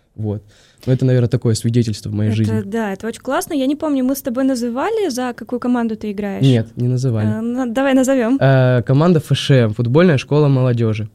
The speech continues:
Speaker 1: М, вот. Игра-, играет в топовой лиге,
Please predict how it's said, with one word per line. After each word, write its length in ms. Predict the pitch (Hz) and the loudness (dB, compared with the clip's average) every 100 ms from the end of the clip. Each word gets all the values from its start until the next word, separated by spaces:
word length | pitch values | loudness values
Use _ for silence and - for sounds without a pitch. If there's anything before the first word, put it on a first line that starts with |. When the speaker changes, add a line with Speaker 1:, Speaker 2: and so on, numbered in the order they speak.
| _ _ _ | _ _ _
Speaker 1:
М, 720 | 107 107 107 107 104 104 104 104 - | -8 -6 -4 -4 -6 -8 -12 -14 -10
вот. 420 | 110 110 110 110 _ _ _ - | -4 -2 -2 -4 _ _ _ -2
Игра-, 440 | 120 143 151 123 | 2 4 6 4
играет 360 | 120 139 135 - | 4 4 2 -2
в 160 | - | -8
топовой 380 | - 143 131 117 | -2 0 2 0
лиге, 380 | 113 147 143 131 | 2 0 0 -4